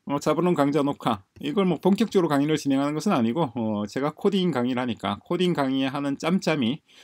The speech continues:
중간중간이, 예, 자본론 강좌 녹화해서 올릴 텐데, 제가 올리는 그 자본론하고 김수행 교수가 있어요. 서울대 경제학과 교수로 있다가,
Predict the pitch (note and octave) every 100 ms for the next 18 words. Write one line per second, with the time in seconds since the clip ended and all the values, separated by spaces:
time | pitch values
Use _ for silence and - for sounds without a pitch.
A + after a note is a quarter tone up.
0 | - - C3+ D3+ E3 E3+ E3+ E3 C3+ F3
1 | D#3+ A2 - _ - A#2+ B2+ C3 B2 A2
2 | G#2+ A2+ G#2 G2 A2+ B2 A2 B2+ G#2 G#2+
3 | G#2 B2 F3 _ - - - C3+ C#3+ E3
4 | E3+ E3+ F3 E3+ D3 C3 - B2 C3+ C#3
5 | A#2 C3+ C#3+ C#3 C#3+ G#3+ A3 F3 - -
6 | G#2+ - - - A2+ - - D3 G3+ -
7 | - - D3 D3+ D3 C#3 C#3 C#3+ C#3+ A#2+
8 | A2+ - A#2+ G#2 A#2 B2+ F3